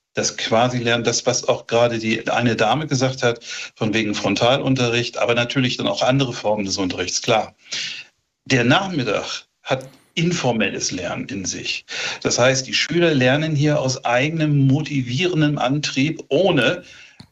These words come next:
benotet zu werden, ohne den Druck zu haben, eine Leistung erbringen zu müssen. Hier geht es um intrinsische Motivation.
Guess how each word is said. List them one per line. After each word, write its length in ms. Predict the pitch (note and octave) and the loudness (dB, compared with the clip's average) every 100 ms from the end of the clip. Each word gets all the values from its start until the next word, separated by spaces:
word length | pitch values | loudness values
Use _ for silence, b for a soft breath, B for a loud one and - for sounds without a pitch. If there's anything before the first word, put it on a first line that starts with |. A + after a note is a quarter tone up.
| _ _ | _ _
benotet 580 | - C3 C3+ D#3+ D#3 C#3+ | 0 4 4 4 2 -2
zu 240 | - A#2 G2+ | -4 -4 -2
werden, 300 | F#2+ F#2+ G#2 | -2 -2 -2
ohne 280 | C3 C3 | -2 -2
den 180 | A#2+ A#2 | -2 -2
Druck 320 | A#2 D3 D3+ | 0 0 -2
zu 160 | - C3+ | -4 0
haben, 380 | B2+ B2+ B2+ C3 | 2 2 2 -2
eine 220 | A#2+ B2 | -2 -2
Leistung 600 | A2+ A2+ D#3 - D#3 D3 | 0 0 0 -2 0 0
erbringen 500 | D3+ D#3+ D3 C3+ B2+ | 0 0 4 4 4
zu 160 | - B2+ | 0 2
müssen. 400 | C3 C3 - - B B | 4 2 -4 -10 B B
Hier 140 | - | -2
geht 180 | D3+ B2+ | 0 -2
es 80 | A2+ | -4
um 160 | A#2 - | -6 -2
intrinsische 720 | F3+ - E3+ F3+ D#3+ C3+ C#3 | -2 0 0 0 0 2 4
Motivation. 880 | C3+ C3 A2 A2+ - D3 G#2 F2+ | 4 2 0 -4 -2 0 -2 -4